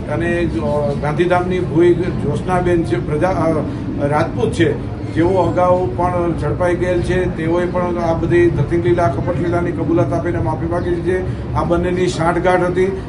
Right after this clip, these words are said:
એ પણ ખુલ્લી પડી ગઈ છે. આ બંને અત્યારે,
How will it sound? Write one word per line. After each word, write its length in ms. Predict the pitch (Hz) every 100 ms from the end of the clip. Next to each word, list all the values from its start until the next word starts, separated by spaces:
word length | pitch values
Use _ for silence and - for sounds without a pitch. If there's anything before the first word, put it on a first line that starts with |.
| - 165
એ 60 |
પણ 220 | 170 180
ખુલ્લી 220 | - 175 185
પડી 220 | 185 185
ગઈ 240 | 185 180
છે. 520 | 175 175 175 - - -
આ 120 | 170
બંને 480 | 165 180 233 185 127 - - -
અત્યારે, 520 | 151 - 214 202 160